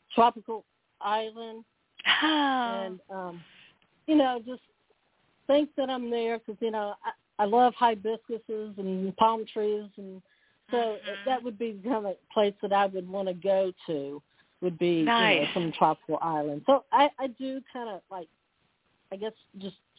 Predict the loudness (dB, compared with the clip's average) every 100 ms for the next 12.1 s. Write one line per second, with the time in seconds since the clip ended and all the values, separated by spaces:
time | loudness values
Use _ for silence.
0 | 2 2 4 -2 -8 -8 -10 -10 -12 -12
1 | -10 -8 -8 -6 -8 -8 -12 -18 _ _
2 | _ _ -6 -4 2 4 6 4 2 -4
3 | -10 -14 _ _ _ _ _ _ _ _
4 | _ _ _ _ -6 -4 -2 -6 -6 -6
5 | -6 -8 -10 -8 -8 -8 _ _ _ _
6 | _ _ _ -20 _ 4 6 4 2 2
7 | 4 2 4 4 4 4 -2 -2 -4 -6
8 | -6 -16 -14 -12 -12 -10 -10 -12 -14 -4
9 | -2 -2 -6 0 2 2 -2 _ _ -20
10 | -20 -20 -20 -20 -20 _ -2 0 -4 -4
11 | -2 4 4 6 4 0 -8 -4 0 4
12 | 2